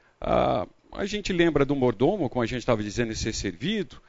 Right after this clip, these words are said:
mas é o contrário, não é? Olha, a, a nossa vida, vou começar mexendo talvez com a estrutura de alguns aqui, é, a nossa vida não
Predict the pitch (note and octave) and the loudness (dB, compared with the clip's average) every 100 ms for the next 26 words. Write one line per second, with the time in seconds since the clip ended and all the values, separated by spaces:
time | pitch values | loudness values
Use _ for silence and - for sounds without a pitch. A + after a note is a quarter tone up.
0 | _ _ _ - A3+ B3 B3+ A#3 B3 B3+ | _ _ _ -10 -4 -2 -2 0 0 2
1 | G3 - G3+ G3 G3+ D3 A2+ C#3 F#3+ B2 | -4 2 4 6 4 2 -2 2 2 2
2 | - - _ - - _ - D#3 - - | -2 -14 _ -20 -20 _ 4 6 6 6
3 | F3 - F3+ F#3 A3+ C#4+ - E3+ A#2 D3+ | 4 2 -2 0 0 0 0 -2 2 4
4 | D3 B3+ - - - - - - - _ | 8 6 4 -10 -10 -10 -14 -20 -20 _
5 | _ _ _ _ _ _ _ _ _ _ | _ _ _ _ _ _ _ _ _ _
6 | _ _ _ _ _ - - D#3+ D3 G3+ | _ _ _ _ _ -6 -2 0 2 2
7 | G#3 E3+ F3 E3+ C#3 C3 D#3+ D#3+ C#3 C3 | 0 0 -2 0 0 0 0 -2 -4 -4
8 | A#2 D3+ C3+ B2+ A2 C#3 A#2 G#2+ E3 A3 | 0 0 2 2 0 -4 -4 -4 -2 -2
9 | B3 - _ _ _ _ _ - G3+ - | -4 -8 _ _ _ _ _ 2 4 4
10 | F3+ G#3+ A#3+ - F#3+ E3+ A3+ E3+ D#3+ D3 | 0 -2 -2 0 -2 -2 -4 0 0 -2
11 | - - _ _ _ - A3+ A#3 B3 F3+ | -12 -16 _ _ _ -10 -4 0 4 4
12 | F3 | 2